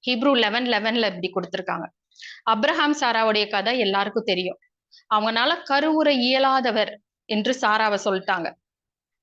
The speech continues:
இருந்த போதிலும் அவங்க வந்து கடவுளுடைய வார்த்தையை கேட்டாங்க. கடவுளுடைய வார்த்தை அங்க என்ன இருந்தது அவங்களுக்கு? "நான் உங்களை பெரிய இனமாக்குவேன். I will make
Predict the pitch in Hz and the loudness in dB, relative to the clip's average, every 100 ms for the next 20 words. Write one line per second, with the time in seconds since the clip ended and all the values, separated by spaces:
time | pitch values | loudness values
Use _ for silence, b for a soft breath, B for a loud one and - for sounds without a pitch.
0 | _ _ _ _ B B B _ 233 277 | _ _ _ _ B B B _ -2 2
1 | 285 302 294 233 220 202 254 359 - - | 2 2 2 2 2 2 4 2 -2 -4
2 | - 220 220 202 214 262 247 233 277 285 | 0 2 2 2 0 0 0 0 2 2
3 | 262 220 196 196 208 - 220 220 190 190 | 2 2 2 2 0 0 0 0 -4 -2
4 | 190 - - 247 269 277 254 247 233 233 | -4 -4 -2 0 2 2 2 2 2 0
5 | 240 254 220 208 226 262 233 226 220 208 | 0 -2 0 -2 0 -2 0 0 0 0
6 | 214 208 233 262 339 b b b b b | -2 -2 0 0 -2 b b b b b
7 | _ _ 226 247 269 349 294 240 240 226 | _ _ -2 2 4 4 4 2 2 0
8 | 247 - 262 262 277 311 269 240 220 220 | 0 -2 0 2 2 2 0 0 0 0
9 | 208 208 190 190 202 196 165 - _ 233 | -2 -4 -6 0 0 0 -2 -10 _ 0
10 | 262 269 277 226 226 294 285 | 0 0 0 0 0 -2 -4